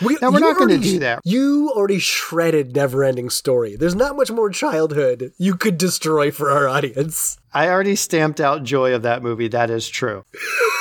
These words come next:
Speaker 2: The only thing I'll say is this, because Ben and I like to joke around, we kind of watched this with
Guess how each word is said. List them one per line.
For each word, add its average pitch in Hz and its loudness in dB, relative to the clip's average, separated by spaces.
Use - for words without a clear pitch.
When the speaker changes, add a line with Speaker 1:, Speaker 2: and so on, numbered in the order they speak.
Speaker 2:
The 190 -2
only 262 0
thing 247 0
I'll 190 0
say 156 0
is 135 -2
this, 120 -2
because 170 -2
Ben 247 0
and 262 2
I 160 2
like 147 2
to 170 2
joke 139 0
around, 123 2
we 269 2
kind 330 2
of 370 0
watched 170 0
this 170 0
with 143 0